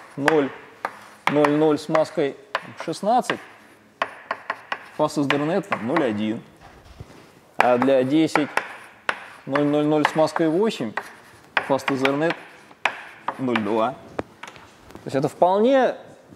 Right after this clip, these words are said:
реальная таблица маршрутизации, с которой можно встретиться. И как вы думаете, когда приходит пакет по адресу десять ноль ноль один,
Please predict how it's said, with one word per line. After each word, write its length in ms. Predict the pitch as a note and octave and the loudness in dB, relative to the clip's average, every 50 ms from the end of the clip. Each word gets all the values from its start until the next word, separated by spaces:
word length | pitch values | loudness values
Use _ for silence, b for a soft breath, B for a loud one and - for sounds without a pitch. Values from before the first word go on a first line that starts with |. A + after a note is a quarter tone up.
| - - - - - | -18 -16 -16 -10 0
реальная 600 | - C#3 D3+ D3+ D#3 E3+ F#3+ G3+ F#3+ F3+ D#3+ C#3 | 2 4 4 6 6 4 4 2 2 2 0 0
таблица 440 | - C3+ B2 B2+ C#3+ E3+ D#3 - C3+ | 2 0 0 2 2 0 0 0 -4
маршрутизации, 600 | B2 - - - B2+ A#2+ C3+ D#3+ F#3 - - C3+ | -6 -6 -6 -6 -2 2 4 2 2 2 -2 -8
с 40 | - | -6
которой 380 | - A#2 A2+ - B2+ B2 B2 | -6 -8 -6 -4 -2 -2 -2
можно 260 | B2+ C3+ B2+ A#2+ A#2 A#2 | -2 -2 -4 -4 -4 -6
встретиться. 640 | - - D#3 F#3 A3 - E3+ - - D3+ B2 A2 B B B B B B B B - | -4 0 2 2 4 2 0 0 2 0 0 0 B B B B B B B B -2
И 340 | C3 C3+ C#3 C#3 C#3 C3+ C3 | 2 4 6 6 6 4 4
как 180 | E3+ D#3+ - D#3+ | 2 0 2 2
вы 100 | D#3+ D3+ | 2 4
думаете, 460 | D3+ F3+ F3 E3 D3+ B2+ - B2 A2+ | 4 2 2 2 2 0 0 -2 -2
когда 300 | - B2 A#2 C3+ D#3 C#3+ | 0 -2 2 2 2 2
приходит 520 | - D3 C#3+ - - E3 D3 C#3 A#2+ - | 2 -2 -4 0 0 0 0 0 -2 0
пакет 420 | - C3 C3 - - E3+ D#3+ - - | -2 -2 -2 0 -2 -2 -2 -2 -2
по 160 | - C#3 D3 | 0 0 2
адресу 420 | C#3+ C#3 C3 A#2+ - - B2+ G#2 - - - - - - - - _ _ _ - - - - | 2 2 -2 -2 -4 -6 -6 -6 -6 -12 -20 -20 -20 -20 -20 -20 _ _ _ -20 -20 -14 -4
десять 380 | C3 G3+ E4 - D#3+ D3 C3+ | 2 2 2 4 2 0 0
ноль 120 | D3 C#3+ C#3+ | 0 -2 0
ноль 200 | C#3+ C#3+ C#3+ D3+ | 2 4 4 4
один, 320 | D#3+ D3 C#3+ C3 A2 | 4 2 0 -2 -4